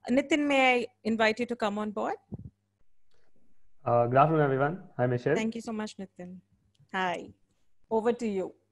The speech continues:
Speaker 2: Yep. Thanks, Michelle.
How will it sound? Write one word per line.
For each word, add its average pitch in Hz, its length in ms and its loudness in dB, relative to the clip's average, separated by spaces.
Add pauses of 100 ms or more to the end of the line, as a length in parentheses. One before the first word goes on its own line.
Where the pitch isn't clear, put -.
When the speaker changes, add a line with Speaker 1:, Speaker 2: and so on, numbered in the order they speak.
(920)
Speaker 2:
Yep. - 180 -6 (3750)
Thanks, 143 280 2
Michelle. 151 280 -2